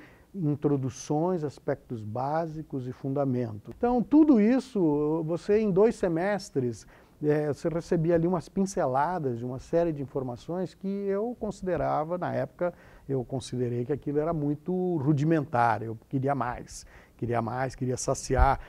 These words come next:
toda a minha curiosidade de anos, né, reprimida, né?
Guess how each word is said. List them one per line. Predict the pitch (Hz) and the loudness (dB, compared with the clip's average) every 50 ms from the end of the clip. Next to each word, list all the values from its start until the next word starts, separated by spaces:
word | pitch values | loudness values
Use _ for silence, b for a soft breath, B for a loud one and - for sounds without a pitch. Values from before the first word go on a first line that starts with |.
| B B - | B B -4
toda | - 135 135 143 147 160 | 2 4 4 6 6 4
a | |
minha | 160 156 147 151 | 4 4 2 0
curiosidade | 143 - 160 143 147 151 151 156 165 151 135 127 127 139 143 147 139 127 120 | -2 0 2 2 2 2 2 0 0 0 2 2 4 4 4 2 0 -2 -4
de | 117 117 120 | -4 -2 0
anos, | 123 135 160 180 185 185 180 170 156 131 110 113 | 4 8 10 12 12 12 10 8 6 2 2 -2
né, | 117 127 143 175 | -4 -4 -2 -2
reprimida, | 170 123 143 131 - 143 135 127 127 139 160 175 170 147 135 127 120 | 0 0 0 2 2 0 0 2 2 2 4 4 2 2 0 -2 -4
né? | 131 151 170 | -6 -8 -10